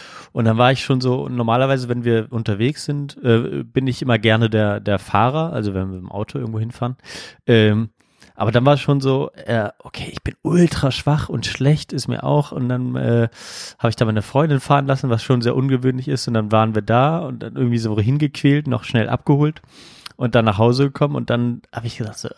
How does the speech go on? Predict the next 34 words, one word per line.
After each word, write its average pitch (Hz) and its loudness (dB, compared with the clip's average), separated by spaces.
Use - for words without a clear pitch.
ich - -16
leg 107 -2
mich - -4
wieder 123 2
ins 127 -4
Bett. - -2
Und 110 0
dann 107 4
bin 117 6
ich 113 0
den 117 0
ganzen 117 0
Tag 123 0
nicht 127 -4
mehr 113 0
aufgestanden, 139 -4
weil 113 0
ich 113 -2
dann, 139 -2
äh, 156 2
ja, 131 -8
so 110 -14
Gliederschmerzen 135 2
und 120 0
Kopfschmerzen 139 -4
hatte. 123 2
Die 117 2
Übelkeit 139 4
ging 131 2
dann 120 4
so 123 4
ein 117 0
bisschen 117 0
weg. 156 -2